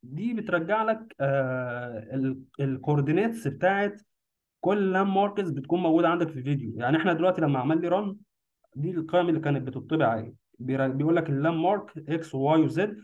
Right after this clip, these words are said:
بيجيب لك الكوردينيتس زي ما قلت لك بتاعت كل point موجوده عندك في الفيديو. بس احنا طبعًا عشان شغالين تو دي، فاللي يهمني هنا الاكس والواي فقط. وهنا بيرجع لك الفيزابيليتي اللي هو النقطه ديت واضحه قدام الكاميرا بنسبه قد ايه،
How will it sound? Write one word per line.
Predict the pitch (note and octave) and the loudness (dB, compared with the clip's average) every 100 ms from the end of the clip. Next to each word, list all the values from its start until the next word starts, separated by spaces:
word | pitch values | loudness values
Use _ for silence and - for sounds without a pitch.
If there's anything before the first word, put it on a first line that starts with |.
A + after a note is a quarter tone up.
| _ | _
بيجيب | C3 C3+ G3+ | -4 0 0
لك | F#3 | 0
الكوردينيتس | C#3+ - B2+ D#3+ A3+ D#3+ | -2 -6 -2 -2 -2 -2
زي | C#3 | 0
ما | C3 | 0
قلت | A#2+ E3 | -2 0
لك | D#3+ | 0
بتاعت | C#3 A#2 A#2 A2 | 0 -2 -4 0
كل | D#3+ E3 D3+ | 4 4 4
point | D#3 E3 D#3 | 4 2 2
موجوده | C3 C#3 E3 | 0 0 0
عندك | E3+ E3 | 0 -4
في | |
الفيديو. | B2+ D3 G#3 | -4 -4 -2
بس | G3 F3+ | -2 -2
احنا | F3+ G3 | -2 0
طبعًا | F#3+ G3 E3+ | 2 2 2
عشان | E3+ F#3 | 0 -2
شغالين | F#3 C3+ D3 F#3+ F3 D#3+ - _ - | 0 0 0 0 -2 -8 -14 _ -4
تو | F#3+ | -2
دي، | E3+ G#3 G#3+ - - | -2 -4 -6 -12 -12
فاللي | - D3+ D#3 | -4 0 2
يهمني | D#3 F3 F#3+ F#3 | 2 2 2 2
هنا | F3+ F3+ C3+ | 0 -2 -2
الاكس | C3 E3 - D3+ | -4 -4 -4 -2
والواي | C#3+ E3 F#3 | 0 2 0
فقط. | G3+ G#3 G#3+ | -2 -2 0
وهنا | G3+ G3 F#3+ | 2 4 4
بيرجع | F3+ D3 F3 F3+ | 2 4 4 4
لك | E3 | 2
الفيزابيليتي | C3+ C3 C#3+ F3 F#3+ F#3+ G3 - _ - | -4 -4 -2 -2 -2 -4 -10 -14 _ -2
اللي | C3+ C3+ | 0 4
هو | F3 F3+ F3+ E3+ B2 G#2+ - C3 | 4 6 6 4 -2 -14 -12 -6
النقطه | C3+ E3+ E3 E3 | -2 -2 -2 0
ديت | D3+ E3 E3 | 2 2 2
واضحه | E3+ - C#3+ | -2 -2 -4
قدام | B2+ D#3+ | 0 0
الكاميرا | D#3 - D#3+ D#3+ | 0 0 0 0
بنسبه | C3+ D#3 D#3 C#3+ B2+ | 2 0 0 -2 -4
قد | A#2+ | -4
ايه، | B2+ A#2+ | -4 -4